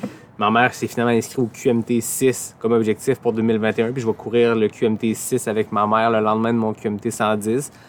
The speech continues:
Mais je me rappelle, ma mère m'avait écrit, « Hey, je m'inscris, euh, pas je m'inscris, mais j'ai trouvé le programme de, de, de la clinique du coureur, c'est pas pire. » Je fais, « Ben oui, c'est un méchant bon programme. Tu sais, c'est parfait. Alternance course-marche pour commencer vers un,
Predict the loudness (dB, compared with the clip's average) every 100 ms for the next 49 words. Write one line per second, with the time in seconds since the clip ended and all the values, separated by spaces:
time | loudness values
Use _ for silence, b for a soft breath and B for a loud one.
0 | B B B B _ 2 2 4 2 2
1 | 4 2 4 2 2 2 2 2 0 -2
2 | -4 -2 -4 b b -14 2 2 4 2
3 | 0 -6 -4 2 4 4 4 2 4 2
4 | 2 2 2 2 0 0 2 2 2 2
5 | 4 4 4 2 0 -6 -6 -8 0 0
6 | 0 2 2 2 -2 2 2 2 -2 -4
7 | -10 -8 -4 -4 -6 -10 -10 -4 0 0
8 | 2 2 2 0 -4 -6 -4 -2 -2 -2
9 | -2 -4 -2 0 2 0 0 -2 0 0
10 | 0 -4 -2 2 4 2 0 2 4 4
11 | 2